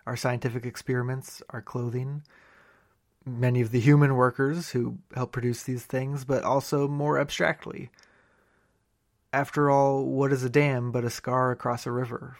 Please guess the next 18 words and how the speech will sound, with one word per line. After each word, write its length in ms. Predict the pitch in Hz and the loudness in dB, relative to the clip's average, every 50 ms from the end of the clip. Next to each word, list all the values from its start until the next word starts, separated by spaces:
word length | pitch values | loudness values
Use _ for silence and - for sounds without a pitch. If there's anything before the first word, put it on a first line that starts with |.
| - - | -14 -10
flood-, 300 | - 123 113 120 - - | -10 -8 -8 -10 -12 -14
flooding 380 | - - - 131 127 127 123 120 | -18 -2 0 2 2 2 0 0
habitat 480 | 120 120 120 120 117 - 127 123 117 | 0 -2 -2 -4 -6 -6 -6 -6 -6
and 80 | 117 120 | -6 -8
disrupting 480 | 113 110 - 123 120 117 - 123 113 | -10 -8 -6 -6 -6 -6 -6 -10 -10
aquatic 340 | 113 - - 120 117 117 113 | -10 -8 -6 -6 -6 -6 -8
ecosystems? 920 | - 120 - - 117 - - 113 - - - 127 117 113 110 113 - - - _ _ _ _ _ _ _ _ _ _ _ _ _ _ _ _ _ _ _ _ _ _ _ _ _ _ _ _ _ _ _ _ | -10 -12 -10 -10 -12 -10 -12 -14 -16 -14 -14 -14 -14 -14 -14 -16 -20 -20 -20 _ _ _ _ _ _ _ _ _ _ _ _ _ _ _ _ _ _ _ _ _ _ _ _ _ _ _ _ _ _ _ _
Caesar's 500 | _ - - - 170 165 143 156 143 127 | _ -14 -2 0 2 2 4 2 0 0
priority 600 | - - 131 123 123 120 120 120 117 117 117 120 | 0 0 2 2 4 2 2 2 0 0 -2 -2
is 180 | 120 113 113 - | -2 -4 -6 -10
to 220 | - - 123 123 | -6 -4 -2 -2
avoid 340 | 123 - 135 131 127 127 123 | 0 2 4 4 4 4 4
war 240 | 117 123 123 120 117 | 2 2 2 2 0
with 120 | 113 113 | -2 -4
the 100 | 113 117 | -6 -4
humans, 420 | 110 127 135 127 120 117 117 113 - | 0 2 2 2 2 0 -2 -4 -4
however, 500 | 131 117 117 117 113 123 127 131 135 139 | -4 -4 -4 -4 -6 -6 -8 -8 -8 -8
and 360 | - 120 120 117 120 113 | -8 -8 -8 -8 -8 -10